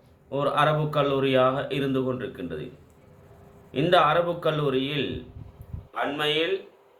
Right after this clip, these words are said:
ஒரு பட்டமளிப்பு விழா நடைபெற்றது. உலமாக்கள் வெளியேறக்கூடிய ஒரு பட்டமளிப்பு விழா நடைபெற்றது. அந்த பட்டமளிப்பு விழாவில் அதிசயமான,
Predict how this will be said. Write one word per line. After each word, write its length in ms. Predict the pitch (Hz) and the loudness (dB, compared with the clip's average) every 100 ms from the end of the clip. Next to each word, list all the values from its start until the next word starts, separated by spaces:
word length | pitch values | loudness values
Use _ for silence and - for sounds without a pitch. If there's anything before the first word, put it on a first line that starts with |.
| _ _ | _ _
ஒரு 160 | 131 127 | -4 -2
பட்டமளிப்பு 840 | 139 - - 190 180 165 - 160 | -2 -4 0 2 4 0 0 -4
விழா 240 | 147 139 151 | 0 0 2
நடைபெற்றது. 840 | 147 127 123 - - - - - _ _ _ _ - | 0 0 -2 -8 -10 -12 -12 -18 _ _ _ _ -6
உலமாக்கள் 840 | 135 139 147 151 151 160 165 190 - - _ _ _ 117 | -2 2 2 2 0 0 2 2 -4 -14 _ _ _ -6
வெளியேறக்கூடிய 1160 | 131 151 165 160 156 151 151 151 151 160 202 202 - _ _ _ | -4 2 4 4 2 -4 -10 -10 -6 -2 -2 -2 -10 _ _ _
ஒரு 160 | 139 151 | -6 -4
பட்டமளிப்பு 840 | 147 147 185 180 170 160 160 147 | -2 0 2 4 4 2 0 -6
விழா 340 | 143 143 160 - - _ | -2 0 0 -2 -12 _
நடைபெற்றது. 800 | 147 147 131 120 - 82 78 - _ _ _ _ _ _ _ _ _ | -2 2 2 -2 -8 -12 -14 -16 _ _ _ _ _ _ _ _ _
அந்த 260 | 147 175 180 135 113 147 - - _ _ _ _ _ _ | -4 4 6 6 2 -2 -6 -16 _ _ _ _ _ _
பட்டமளிப்பு 640 | - 147 208 196 185 180 180 | -10 -6 -2 2 2 0 -2
விழாவில் 720 | 170 160 156 160 175 185 - _ _ _ _ _ _ | 2 2 4 0 -2 -6 -16 _ _ _ _ _ _
அதிசயமான, 1160 | - 156 196 196 202 185 170 156 151 151 165 185 | -8 -4 -4 0 4 4 4 0 0 0 -2 -4